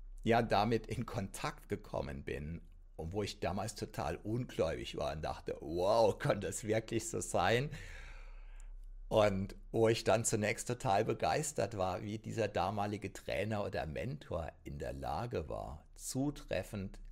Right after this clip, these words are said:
mir zu sagen, wie ich mich gerade fühle, auf der Basis dessen, dass er das in seinem Körper spürte. Und am Anfang dachte ich, <laughs> also es hat mir Angst gemacht und ich dachte, das kann doch gar nicht sein.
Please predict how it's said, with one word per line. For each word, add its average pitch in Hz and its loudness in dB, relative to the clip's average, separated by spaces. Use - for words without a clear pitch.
mir 160 4
zu 135 -2
sagen, 117 4
wie 107 -2
ich - -4
mich 135 -4
gerade 101 2
fühle, 147 4
auf 95 6
der 101 0
Basis 113 2
dessen, 110 0
dass 107 2
er 95 0
das 113 0
in 110 -4
seinem 101 0
Körper - 0
spürte. - -6
Und 82 -2
am 78 -2
Anfang 85 -4
dachte - -2
ich, - -8
<laughs> - 6
also 110 4
es - 2
hat 107 2
mir 110 4
Angst 139 0
gemacht 98 0
und 98 0
ich 92 -2
dachte, 98 2
das - -6
kann 117 0
doch - -2
gar 101 6
nicht 98 -2
sein. 120 4